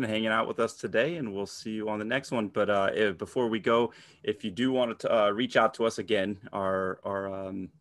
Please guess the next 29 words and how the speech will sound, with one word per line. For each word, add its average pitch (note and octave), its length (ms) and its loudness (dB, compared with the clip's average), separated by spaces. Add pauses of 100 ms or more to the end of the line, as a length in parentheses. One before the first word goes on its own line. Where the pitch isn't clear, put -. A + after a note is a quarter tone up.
(280)
our G2+ 120 -2
Discord, G#2+ 500 0
Triple A2 240 -8
P, C#3 340 -2 (540)
uh, G2 160 0
Pittsburgh G#2+ 420 -4
Pokemon G2+ 400 -2
Podcast, C3+ 580 2
and A2 80 0
then G2 120 -2
you G2 80 -2
could G2+ 240 -4
reach F#2+ 400 -4
me A2 400 0
at - 240 -2
Panux G2+ 640 -2
one A2 440 -2
on G#2 280 -4
Twitter. D3+ 560 -4
We A#2 180 -8
got G#2 340 -2
Whimsy A#2+ 420 -2
Watch B2 460 0 (120)
and G#2+ 320 -4
Duca B2+ 260 0
Hobbies G#2 520 0
as F#2+ 360 0
well. G2 360 2
So, F#2+ 340 -6